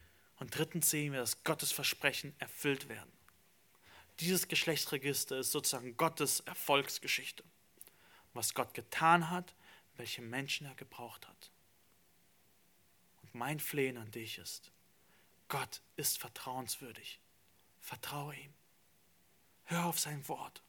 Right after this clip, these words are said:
Und wenn du zweifelst, bist du nicht der Erste und nicht der Letzte,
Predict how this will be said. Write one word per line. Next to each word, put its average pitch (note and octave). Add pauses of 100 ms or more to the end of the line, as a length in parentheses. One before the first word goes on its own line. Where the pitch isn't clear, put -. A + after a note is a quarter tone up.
(1300)
Und D3
wenn F#3+
du F#3+
zweifelst, F3+
bist -
du -
nicht F3+
der F#3+
Erste F3
und E3+
nicht E3
der F3+
Letzte, -